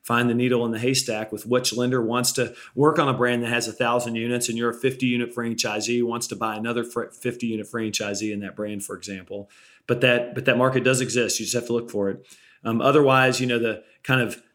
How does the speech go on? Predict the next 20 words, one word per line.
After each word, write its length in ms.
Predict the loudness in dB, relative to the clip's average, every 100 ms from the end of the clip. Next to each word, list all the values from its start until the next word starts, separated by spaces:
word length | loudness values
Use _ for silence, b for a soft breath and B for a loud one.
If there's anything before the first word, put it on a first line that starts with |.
| _ -4
you, 100 | -4
you 220 | -2 0
kind 200 | 4 4
of 60 | 4
see 200 | 2 2
an 80 | 2
equal, 420 | 0 2 2 4
s-, 340 | 4 0 -4 -8
uh, 680 | -6 -6 -6 -6 -6 -4 0
no, 160 | 2
you 120 | 2 2
don't. 300 | 0 -2 -4
You 220 | -2 0
see 180 | 2 2
about 220 | 2 2
s-, 260 | 0 -2
two-thirds 500 | 0 -2 2 2 2
of 80 | 2
the 80 | 0
respondents, 880 | 0 0 0 0 0 0 -2 -6